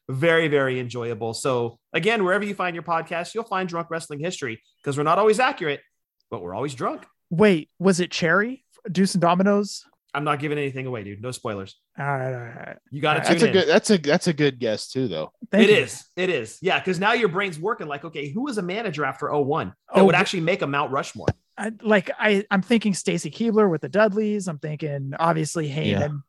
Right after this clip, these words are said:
Speaker 2: you know, stuff like, all right, all right.
Speaker 3: Well, and, and also too, in, like, the later eras, like, they weren't, they weren't like Bobby Heenan where they had a series of guys they managed. It was always like,
Speaker 1: Right.
Speaker 3: like, Cherry was specifically with Deuce and Domino.
Speaker 2: Correct.
Speaker 3: And that,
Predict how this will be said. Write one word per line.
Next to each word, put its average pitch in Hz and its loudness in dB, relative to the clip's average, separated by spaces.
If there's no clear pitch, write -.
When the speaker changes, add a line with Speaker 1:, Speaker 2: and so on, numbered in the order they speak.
Speaker 2:
you 165 -2
know, 139 -4
stuff 135 -6
like, 131 -10
all 208 2
right, 151 0
all 160 -6
right. 139 -4
Speaker 3:
Well, 220 6
and, 170 10
and 185 10
also 233 6
too, 202 8
in, 202 8
like, 135 6
the 120 6
later 139 6
eras, 110 6
like, 101 4
they 107 4
weren't, 135 2
they 117 -2
weren't 135 -4
like 139 -4
Bobby 117 -2
Heenan 131 -10
where 101 -14
they 92 -4
had 107 -2
a 101 0
series 113 0
of 92 -10
guys 101 0
they 95 -6
managed. 101 -4
It 104 -2
was 104 -2
always 113 2
like, 98 4
Speaker 1:
Right. 120 -4
Speaker 3:
like, 107 -2
Cherry 139 4
was 110 -4
specifically 120 -2
with 104 -4
Deuce 113 -2
and 101 -2
Domino. 98 0
Speaker 2:
Correct. 160 -2
Speaker 3:
And 120 2
that, 127 6